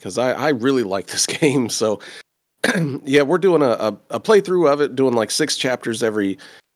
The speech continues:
every two weeks or whatever. There's eighteen chapters in the game, and, uh, it, it's, it's a good time. It's a good time to,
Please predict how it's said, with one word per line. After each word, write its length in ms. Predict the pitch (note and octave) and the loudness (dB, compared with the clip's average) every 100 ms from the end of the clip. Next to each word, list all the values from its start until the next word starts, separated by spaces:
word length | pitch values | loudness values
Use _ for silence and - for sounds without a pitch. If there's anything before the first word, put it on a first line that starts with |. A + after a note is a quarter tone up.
| _ | _
every 200 | C3 B2 | -4 -4
two 200 | A#2 C3 | -2 0
weeks 340 | A#2 A#2+ A#2+ G#2 | 2 0 0 -2
or 80 | G#2 | 0
whatever. 440 | G#2+ G#2 G2+ G#2 | 0 0 0 -2
There's 180 | F#2+ A2+ | -2 -2
eighteen 320 | G#2+ A2 G2+ | -2 -4 -6
chapters 400 | - G2 - F#2+ | -2 -2 -4 -8
in 80 | F#2+ | -8
the 80 | F#2 | -4
game, 320 | F#2+ F#2+ F#2 | -2 -2 -4
and, 180 | F2+ F2+ - - _ - | -6 -8 -18 -20 _ -12
uh, 180 | F2+ F2+ | -8 -2
it, 200 | A#2+ - | -2 -2
it's, 240 | A2+ - | -8 -8
it's 180 | - A2 | -6 -6
a 40 | A#2 | 0
good 200 | C#3+ - | 0 0
time. 380 | A2+ E2 - | -4 -6 -10
It's 120 | F2 G2 | -12 -6
a 40 | |
good 180 | G2+ G2 | -4 -2
time 200 | G#2 F#2+ | -2 -2
to, 160 | F2+ | -4